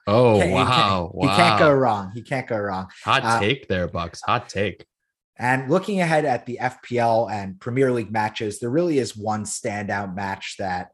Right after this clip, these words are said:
Speaker 2: I think the F P L managers will be wanting to target. That's Southampton at Liverpool. Um, there are a couple other one-sided matches, Wolves at Norwich, Newcastle at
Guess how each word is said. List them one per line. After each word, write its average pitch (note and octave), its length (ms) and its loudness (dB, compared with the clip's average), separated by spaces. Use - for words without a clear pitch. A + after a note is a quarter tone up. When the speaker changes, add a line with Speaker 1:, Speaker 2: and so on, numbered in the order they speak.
Speaker 2:
I G2+ 80 -10
think A2 300 -8
the G#2+ 120 -6
F G#2 160 -8
P - 80 -8
L G2+ 100 -4
managers G2 520 -8
will G#2 80 -8
be F#2+ 100 -10
wanting F#2+ 360 -8
to F2 100 -16
target. B2 440 -2
That's G#2+ 320 -6
Southampton A2 920 -4
at G#2+ 260 -4
Liverpool. E3 800 -2
Um, G2+ 360 -6
there C3+ 140 2
are F3 100 6
a E3+ 60 -2
couple C#3+ 280 -2
other A#2+ 220 0
one-sided A#2 600 -4
matches, A#2+ 480 -8
Wolves A#2 380 0
at F#2 240 -8
Norwich, C3 480 0
Newcastle G#2+ 600 -4
at D#2+ 100 -14